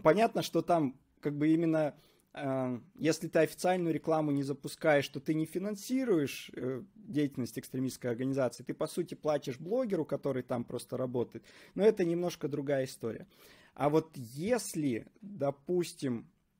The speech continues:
э, зарубежная какая-то с-, соцсеть, зарубежная рекламная платформа,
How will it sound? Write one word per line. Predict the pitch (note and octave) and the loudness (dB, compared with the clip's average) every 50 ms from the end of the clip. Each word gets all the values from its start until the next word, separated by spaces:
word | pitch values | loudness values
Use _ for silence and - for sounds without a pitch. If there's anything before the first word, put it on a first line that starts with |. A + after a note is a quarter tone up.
| _ _ _ _ _ _ _ _ - - | _ _ _ _ _ _ _ _ -18 -12
э, | - B2 A#2+ A#2+ A#2+ A#2 | -8 -4 -2 -2 -2 0
зарубежная | A2 C#3 C#3+ E3 E3+ E3 F#3 G3+ F#3 - D3 C3 A#2+ A#2+ | 0 2 2 2 2 4 4 4 4 4 2 -2 -2 -2
какая-то | - - B2 - D#3 C3+ B2 A#2 - - - B2 A#2 A#2 A2+ A2+ A2+ A#2+ | -4 -8 -4 0 2 2 2 2 0 -4 -4 -2 -2 0 0 0 -2 -4
с-, | - - - - - - - - - - - - _ _ _ _ | -6 -12 -16 -16 -18 -18 -20 -20 -20 -20 -20 -20 _ _ _ _
соцсеть, | - - C3+ C3 - - - - C3 A#2+ A#2 A2+ - - | -8 -6 -6 -6 -6 -10 -8 -4 -2 -2 -2 -4 -6 -8
зарубежная | B2+ A#2+ A#2+ A#2+ A2+ B2+ C3 C3+ C#3 B2 C3 D#3+ F3 E3 E3 D#3+ D#3 D#3 | -8 -8 -8 -6 -4 -2 -2 0 0 0 2 2 2 0 0 -2 -2 -2
рекламная | D3+ D3+ - - D3 D3+ D#3+ E3 E3 E3 E3 E3 | -2 -4 -2 -2 -2 0 0 -2 -2 -4 -6 -6
платформа, | - - - D#3+ E3 E3 - - - - C3+ C#3 C#3 C3 B2 B2 A2+ - | -8 -6 -4 -2 -2 -2 -4 -10 -8 -2 0 2 2 2 2 0 -4 -4